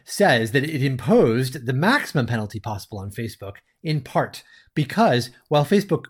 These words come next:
created policies governing how third parties could use Facebook user data, it failed to enforce them or to have any way at all to review anyone's compliance with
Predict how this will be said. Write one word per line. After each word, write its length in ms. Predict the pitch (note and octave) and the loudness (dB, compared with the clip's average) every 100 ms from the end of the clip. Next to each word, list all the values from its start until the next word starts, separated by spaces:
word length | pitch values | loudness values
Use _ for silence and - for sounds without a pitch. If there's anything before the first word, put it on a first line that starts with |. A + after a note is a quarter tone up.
| _ - | _ -14
created 520 | - D3 C4 D4+ C3 | -2 4 4 4 0
policies 500 | G#2 G#2 - G3+ A3+ | -2 -4 -2 -2 0
governing 420 | - A#2 A#2 A2 | 0 0 2 0
how 240 | A2+ G#2+ - _ - | -2 -4 -6 _ -2
third 200 | C#3 A#2 | -2 0
parties 340 | A#2 A2+ G#2+ - | -2 -2 -4 -12
could 340 | - G#3 A#3 | -4 -2 0
use 340 | B2 A2 G2 - | -2 -6 -6 -6
Facebook 340 | G#2 - G2+ | -10 -10 -12
user 240 | A2 F2+ F#2+ | -12 -10 -10
data, 320 | F2 G#2 G#2+ _ _ - | -10 -12 -12 _ _ -8
it 100 | B3+ | -6
failed 380 | - C#3 C3+ D3+ | -4 -2 0 -2
to 120 | F#3 | -4
enforce 680 | E3+ - - A3+ C4+ - - | -6 -8 -4 -2 -2 -4 -12
them 400 | G2+ F2 F2 F#2+ _ - | -14 -14 -14 -20 _ -4
or 400 | A3+ G#3+ C#3 E3 _ - | 2 2 2 -2 _ -6
to 100 | C#3 | -2
have 280 | E3 E3+ _ - | 0 -2 _ -2
any 220 | A3 C#4 | 0 2
way 180 | C#3+ G#2+ | 2 0
at 100 | G2 | -4
all 280 | F#2 B2+ C3 _ - | -6 -6 -8 _ -6
to 100 | D3+ | 0
review 480 | D3+ C#3 F3 F3+ E3 | 0 0 -2 -2 0
anyone's 340 | D3+ D#3 C#3+ | 0 2 0
compliance 840 | - B2 - - - F#3 G#3+ - _ - | -2 -8 0 2 2 0 -2 -10 _ -6
with 320 | E3 C#4 - | 0 0 -2